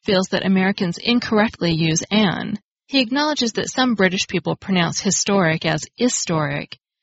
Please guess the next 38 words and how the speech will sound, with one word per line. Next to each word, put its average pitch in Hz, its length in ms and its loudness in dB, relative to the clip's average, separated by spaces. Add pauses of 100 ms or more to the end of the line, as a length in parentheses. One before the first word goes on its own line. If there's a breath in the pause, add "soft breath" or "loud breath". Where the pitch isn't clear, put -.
(160)
and 220 140 0
that's 254 260 0
led 233 160 0
many 185 240 2
Americans 170 600 0
to 190 120 -2
believe 170 300 -2 (100)
an 208 260 2
historic 165 760 0
is 175 140 -2
correct. - 600 -2 (180)
It's 196 220 -4
not. 175 460 0 (560)
He - 160 0
points 330 320 0
out 160 260 0
that 170 120 0
if 175 120 0
you 180 80 2
said 180 260 -2
the 180 100 0
words 175 280 -2
historic 175 880 0
and 196 100 2
historical 175 640 0
alone, 170 520 2 (280)
you 233 140 2
would 240 120 4
hear 269 180 2
the 233 100 0
H - 260 -2
sound, 151 520 -4 (240)
so - 100 -2
you 220 160 2
should 208 220 -2
say 190 360 2
ahistoric 208 920 -2
and 170 280 2